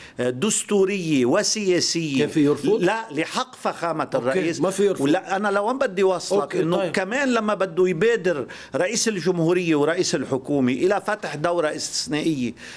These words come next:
Speaker 1: اعتبارا من واحد حزيران، ما رح يرفض الرئيس بري، لأنه رح يعتبر إنه هيدا توسيع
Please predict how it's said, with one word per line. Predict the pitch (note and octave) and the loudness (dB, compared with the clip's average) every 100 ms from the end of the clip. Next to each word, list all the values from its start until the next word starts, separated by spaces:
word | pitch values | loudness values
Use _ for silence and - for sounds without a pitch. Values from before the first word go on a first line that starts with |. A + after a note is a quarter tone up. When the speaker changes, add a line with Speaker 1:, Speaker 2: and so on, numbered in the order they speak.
| - | -6
Speaker 1:
اعتبارا | B2+ - F3 G#3 A3 F#3+ | -4 0 0 0 0 0
من | E3 D3+ | -2 0
واحد | D3 F#3 E3 F3 C#3 | 2 0 0 -6 -6
حزيران، | A#2+ B2+ B2+ B2+ C3 D3 - - - | -4 -2 0 0 -2 -6 -12 -20 -6
ما | D#3 A#3+ | 0 0
رح | C#4 - | 0 -2
يرفض | G3 G3+ - D#3+ | 0 0 0 0
الرئيس | C3 B2 C3+ A2 | 2 2 0 -2
بري، | A#2+ C3+ D#3+ | -2 0 0
لأنه | D3 D#3 E3 | 2 0 0
رح | D#3+ C3+ | 0 -2
يعتبر | E3 G3+ F#3 E3+ G#3+ A3+ A3 A3 - - | -2 -2 -2 -2 0 0 -4 -8 -6 0
إنه | E3+ F3 | 2 2
هيدا | D3 G3+ A3+ F3+ | 0 -2 -2 -2
توسيع | F3+ F#3 F#3 - - B3 A3 C3+ | 0 0 0 0 0 2 2 0